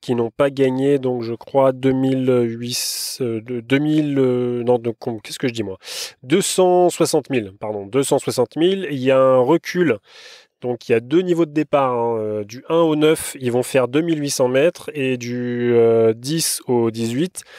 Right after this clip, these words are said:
ils vont faire vingt-cinq mètres de plus. Et donc, euh, la limite du recul est à cent quarante-deux mille euros.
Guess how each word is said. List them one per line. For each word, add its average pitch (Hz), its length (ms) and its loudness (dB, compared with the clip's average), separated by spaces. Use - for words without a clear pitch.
ils 113 100 0
vont 123 140 0
faire 135 220 0
vingt-cinq 165 420 0
mètres 165 160 0
de 135 80 0
plus. - 320 -12
Et 120 120 -2
donc, 139 340 -4
euh, 120 120 4
la 113 140 4
limite 120 220 -4
du 123 80 0
recul 117 420 2
est 110 200 -2
à 139 200 2
cent 147 360 -2
quarante-deux 123 400 0
mille 120 120 -2
euros. 104 200 -10